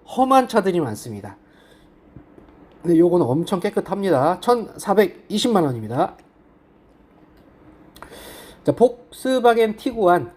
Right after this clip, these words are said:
어, 이점영 티디아이 블루모션 프리미엄 차량이고요. 예, 이천 씨씨 디젤 차량입니다. 십사 년식 삼만 킬로대. 예, 당근카에서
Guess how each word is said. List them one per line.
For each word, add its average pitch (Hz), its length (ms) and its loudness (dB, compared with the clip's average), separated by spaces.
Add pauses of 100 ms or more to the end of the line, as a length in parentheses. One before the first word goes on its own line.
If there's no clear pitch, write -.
어, 123 260 -4
이점영 170 640 -2
티디아이 226 320 2
블루모션 190 600 -2
프리미엄 233 460 -2
차량이고요. 139 680 -2
예, 117 160 -4
이천 143 300 -2
씨씨 156 300 -6
디젤 175 280 2
차량입니다. 117 460 -6
십사 190 320 -2
년식 196 720 0 (800)
삼만 254 380 0
킬로대. 135 420 0 (680)
예, 110 160 -12
당근카에서 131 800 -2